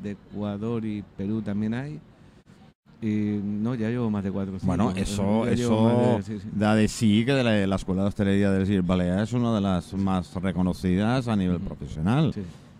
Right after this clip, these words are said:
Speaker 2: Bueno, deberíamos ser referencia también, porque con la cantidad de, de empresas hoteleras que tenemos aquí, es decir, que están en todo el mundo, la gran mayoría de ellas, es decir, tienen, tienen hoteles en todo el mundo.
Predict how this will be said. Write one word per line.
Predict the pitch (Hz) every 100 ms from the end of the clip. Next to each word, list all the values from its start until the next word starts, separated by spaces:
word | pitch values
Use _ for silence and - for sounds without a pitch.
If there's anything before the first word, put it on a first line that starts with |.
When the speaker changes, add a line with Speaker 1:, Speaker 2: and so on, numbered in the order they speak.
| -
Speaker 2:
Bueno, | - 104 127
deberíamos | 90 90 87 90 98
ser | 107 98
referencia | 95 95 123 - 139 113 98
también, | 87 82 95 139
porque | 147 95 85
con | 80
la | 85
cantidad | 85 80 92 101
de, | 104 101 -
de | 98
empresas | 101 90 98 101
hoteleras | 98 92 101 117 104
que | 85
tenemos | 78 80 85 87
aquí, | 85 92 160
es | 113
decir, | 87 78 - - -
que | 101
están | - 98 104
en | 98
todo | 101 98
el |
mundo, | 95 127 131
la | 90
gran | 80 92
mayoría | 87 87 90 90 90
de | 95
ellas, | 127 175 170
es | -
decir, | 85 82
tienen, | 87 85 85 82 - - - -
tienen | 90 87
hoteles | 90 87 90
en | 90
todo | 85 87
el | 82
mundo. | 92 95 123